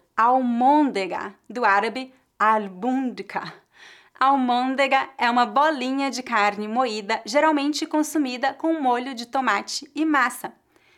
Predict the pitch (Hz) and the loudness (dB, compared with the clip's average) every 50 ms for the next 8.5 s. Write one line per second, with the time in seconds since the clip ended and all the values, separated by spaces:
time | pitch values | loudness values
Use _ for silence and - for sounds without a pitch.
0 | _ _ _ - 339 349 339 349 381 381 381 311 - 220 202 208 240 254 233 180 | _ _ _ -8 -6 -2 0 0 2 2 2 0 0 0 -2 -2 -2 -4 -4 -4
1 | 185 - - _ - 269 269 277 277 277 294 302 302 302 - 311 - 269 247 262 | -6 -8 -10 _ 0 2 2 2 2 2 0 0 0 -2 -4 -2 0 0 0 0
2 | 254 - - 269 262 269 311 311 294 247 240 247 - - 175 185 180 _ _ _ | 0 -2 -2 -2 -2 0 0 0 0 -2 -4 -6 -8 -10 -10 -12 -14 _ _ _
3 | _ _ _ _ _ _ _ _ - 226 240 254 262 269 254 247 240 254 247 226 | _ _ _ _ _ _ _ _ -2 2 2 4 4 4 2 2 2 2 2 2
4 | 226 214 185 175 175 180 - - - 196 _ _ _ _ _ _ _ _ - 208 | 0 -4 -6 -6 -6 -6 -8 -10 -10 -14 _ _ _ _ _ _ _ _ 0 0
5 | 208 214 214 214 214 220 226 226 226 214 202 170 180 170 165 - - _ _ _ | 0 0 0 -2 -4 -4 -4 -4 -4 -6 -8 -8 -8 -8 -10 -10 -12 _ _ _
6 | _ _ _ _ _ _ _ _ _ _ - 233 285 294 330 320 277 240 247 240 | _ _ _ _ _ _ _ _ _ _ -2 0 2 2 2 2 2 2 2 2
7 | 247 262 247 220 220 214 208 208 208 240 247 247 214 208 208 240 294 302 - - | 2 2 2 2 0 -2 -2 -4 -6 -8 -8 -6 -4 -2 -4 -4 -4 -8 -6 -2
8 | 208 196 190 185 185 165 175 - - - | 0 0 2 0 -2 -4 -8 -12 -16 -16